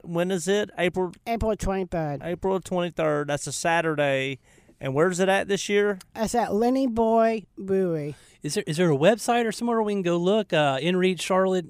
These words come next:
Speaker 3: uh, I'm sorry, In Reach North Carolina's website has all the information if they wanna, somebody wants to play, things like that.
Speaker 1: Crown Town Throwdown twenty-two dot com.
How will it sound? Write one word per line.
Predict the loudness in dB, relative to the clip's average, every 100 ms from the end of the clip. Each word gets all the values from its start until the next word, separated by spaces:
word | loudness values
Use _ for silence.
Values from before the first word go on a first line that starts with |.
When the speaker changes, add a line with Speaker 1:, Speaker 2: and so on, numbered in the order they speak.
| -2
Speaker 3:
uh, |
I'm | 0 0
sorry, | 0 -2
In | 0
Reach | -2 -2
North | -6
Carolina's | -4 -4 -4 -4 -2
website | -4 -2 -4
has | -2
all | -2 -2
the |
information | -4 -4 -4 -4 -6 -8 -8
if | -8
they | -6
wanna, | -6 -8 -10
somebody | -6 -4
wants | -6 -10
to |
play, | -8 -2 -2 -2
things | -4 -4
like | -6 -4
that. | -4 -4 -8 -4
Speaker 1:
Crown | 0 2 2 0
Town | -2 0 2 0 -2
Throwdown | 0 4 4 4 2 2 -2 -6
twenty-two | -4 -2 -4 -2 0 0
dot | 0 0 -2
com. | -8 -10 -10 -16